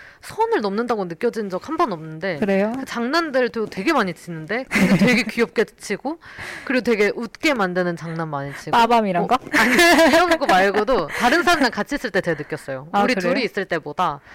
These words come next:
Speaker 1: 다른
Speaker 2: 누구랑
Speaker 1: 사람
Speaker 2: 같이 있었지?
Speaker 1: 여러 뭐
Speaker 2: 아, 그런가요?
Speaker 1: 다양한 사람들이 있는데
Speaker 2: 어, 맞아.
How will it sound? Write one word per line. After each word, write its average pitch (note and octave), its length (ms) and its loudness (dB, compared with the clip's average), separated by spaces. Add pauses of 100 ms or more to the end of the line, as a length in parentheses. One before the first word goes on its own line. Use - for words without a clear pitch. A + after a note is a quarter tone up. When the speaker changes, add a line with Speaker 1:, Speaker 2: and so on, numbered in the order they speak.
(140)
Speaker 1:
다른 B3+ 140 2
Speaker 2:
누구랑 E4+ 100 4
Speaker 1:
사람 D#4+ 160 2
Speaker 2:
같이 G#3 240 -4
있었지? F#3 380 -6 (960)
Speaker 1:
여러 A#3+ 320 2
뭐 F#3+ 320 -8
Speaker 2:
아, G3 100 2
그런가요? F3+ 260 -4
Speaker 1:
다양한 B3+ 320 2
사람들이 B3+ 300 -2
있는데 E3+ 360 -2
Speaker 2:
어, - 0 -
맞아. D#3+ 280 -8